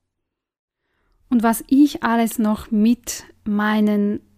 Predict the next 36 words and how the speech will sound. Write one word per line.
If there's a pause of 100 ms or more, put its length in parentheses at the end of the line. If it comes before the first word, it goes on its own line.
(160)
Talenten
erleben
durfte,
äh,
all
die
schönen
Begegnungen,
all
das,
das
große
Wachstum
und,
und
die
Persönlichkeitsentfaltung
überhaupt, (960)
das
ist
in
keinen
Büchern
zu
beschreiben.
Also
wir
sind
als
Gesellschaft
noch
so
weit
davon
erfe-,
entfernt,